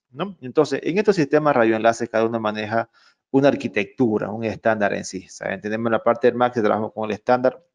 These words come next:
ochocientos dos once W D S la parte del bridgeo de lo que es la información,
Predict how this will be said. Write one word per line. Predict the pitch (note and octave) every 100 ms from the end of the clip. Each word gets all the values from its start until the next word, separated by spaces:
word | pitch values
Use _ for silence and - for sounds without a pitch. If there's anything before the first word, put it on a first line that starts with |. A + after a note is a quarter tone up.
| -
ochocientos | A2+ G2+ A#2 A2 A2
dos | A2
once | A#2 A#2+ A#2
W | G#2+ G#2+ A2+
D | A#2 A#2+
S | B2+ C#3
la | G#2+ -
parte | G#2 G2+ G#2+ G2+ - - - _
del | A2+ A2+
bridgeo | G2 - A#2+ B2 A#2+
de |
lo | A2+
que | -
es | A2+
la |
información, | A#2 C3 C3+ C3+ - F#3